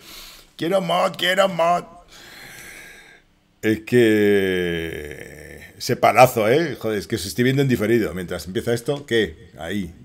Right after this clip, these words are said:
dale cera. Local, sí, sí, sí. Qué bonito, ¿no? El de Girona, parece un caramelo. El, el que sale de fuera. Bueno, a ver. A ver, vamos a ver. Bandit,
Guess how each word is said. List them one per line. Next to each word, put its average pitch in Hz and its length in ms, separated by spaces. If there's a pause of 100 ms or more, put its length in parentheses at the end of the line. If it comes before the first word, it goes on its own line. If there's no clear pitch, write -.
dale 92 200
cera. 76 300
Local, 107 560
sí, 107 200
sí, 95 180
sí. 82 280
Qué - 100
bonito, 127 280
¿no? 135 280
El 85 300
de 87 120
Girona, 101 280
parece 95 180
un 131 60
caramelo. 127 420 (760)
El, 85 420 (1300)
el 87 120
que 92 300
sale 110 240
de 98 680
fuera. 110 360 (140)
Bueno, 113 240 (220)
a - 80
ver. - 240 (1000)
A 117 180
ver, 113 160 (320)
vamos 113 420
a - 40
ver. - 140 (1500)
Bandit, 156 380